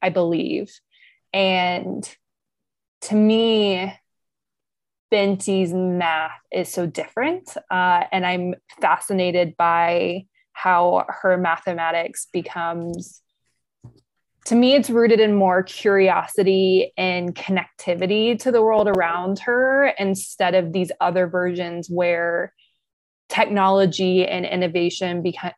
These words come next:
can become a means of war or violence. And so Binti's math and the way that she uses math doesn't seem to participate in that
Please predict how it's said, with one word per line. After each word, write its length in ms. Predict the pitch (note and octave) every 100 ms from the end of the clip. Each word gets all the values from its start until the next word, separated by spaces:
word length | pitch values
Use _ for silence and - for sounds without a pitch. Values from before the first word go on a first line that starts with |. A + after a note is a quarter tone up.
| - -
can 160 | G3+ F#3
become 480 | F3 - F3 F3 -
a 80 | F3+
means 360 | F3 E3+ F3
of 100 | E3
war 680 | D#3+ F3 F#3 F#3 E3 E3+ -
or 160 | F3+ E3
violence. 720 | D#3 E3+ E3+ - - G3+ - -
And 200 | F3+ F3+
so 520 | F#3+ F3 E3+ E3+ - _ _ _ _ _ _ _ _ _ F#3
Binti's 420 | A3 A3+ B3+ G3+
math 500 | G3 F#3 F3 - - - -
and 100 | F#3+
the 60 |
way 140 | F3+ F3
that 140 | F3+
she 160 | - E3+
uses 360 | E3+ F3 F3
math 280 | F3 D#3 -
doesn't 360 | E3 E3 F#3+ -
seem 200 | F3+ F3
to 100 | -
participate 640 | E3+ - F3 F3+ - E3
in 120 | E3 E3
that 160 | -